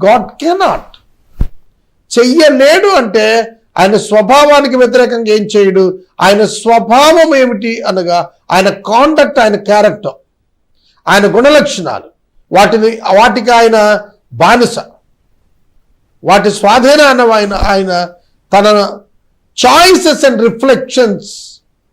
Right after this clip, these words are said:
choices and reflections దాని ప్రకారమే చేస్తాడు. ఆయన క్యారెక్టర్ని బట్టి చేస్తాడు.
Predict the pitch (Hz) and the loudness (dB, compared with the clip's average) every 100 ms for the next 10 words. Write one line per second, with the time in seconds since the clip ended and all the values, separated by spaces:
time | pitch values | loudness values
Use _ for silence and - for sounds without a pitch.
0 | _ _ _ _ _ _ _ _ - 247 | _ _ _ _ _ _ _ _ -4 0
1 | 277 359 370 339 311 285 233 214 202 - | 2 2 2 0 0 0 0 -2 -4 -2
2 | 247 269 - - 160 113 - - - - | 0 0 -2 -6 -6 -8 -20 -20 -20 -20
3 | _ _ _ _ _ _ _ _ _ _ | _ _ _ _ _ _ _ _ _ _
4 | _ - 151 226 240 233 - 214 208 202 | _ -4 0 2 2 0 0 0 0 -2
5 | 190 160 - - 117 - 156 160 156 170 | -4 -4 -8 -12 -12 -6 -4 -4 -6 -6
6 | 185 - 165 147 135 - 95 - _ | -6 -8 -14 -10 -10 -10 -18 -18 _